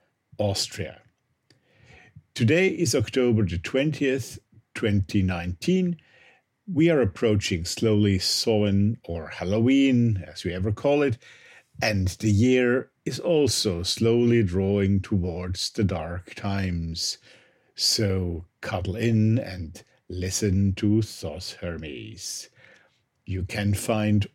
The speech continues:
all our previous episodes as well as the show notes on w w w dot thothermes dot com. That is T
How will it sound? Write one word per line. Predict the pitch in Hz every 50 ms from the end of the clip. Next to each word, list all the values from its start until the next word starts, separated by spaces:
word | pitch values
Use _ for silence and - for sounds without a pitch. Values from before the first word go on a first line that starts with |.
| _ _
all | - 135 139 156 170 160 143
our | 131 127 127 117
previous | 113 - 104 95 90 87 92 92 92 - -
episodes | - 98 90 - 98 - - 101 92 90 90 90 92 - - - - _ - _ -
as | 90 87 85 90 92 -
well | 139 147 147 156 165 160 -
as | - 104 98 90 -
the | - 120
show | 101 - - - 101 90 87
notes | 90 90 90 90 92 92 - - - - - - - - _ _ _ _
on | - 90 80 76 71 69 64 64 65 - - _ _ - - _ - 90
w | 92 123 131 131 151 156 165 170 156
w | 123 135 117 113 110 107 113 110
w | 95 107 101 87 92 92 90 87 87 85 87 92 92 - _ _ _ _ -
dot | - - 117 131 123
thothermes | - - 107 101 98 95 92 92 90 87 87 87 90 90 - -
dot | - - 90 - - - - -
com. | - 113 107 101 92 80 76 - 107 104 - _ - - - - - - _ -
That | - 87 85 -
is | 80 98 104 110 110 107 101 - - - - _ _ _ _ _ _ -
T | - - 101 98 92 85 80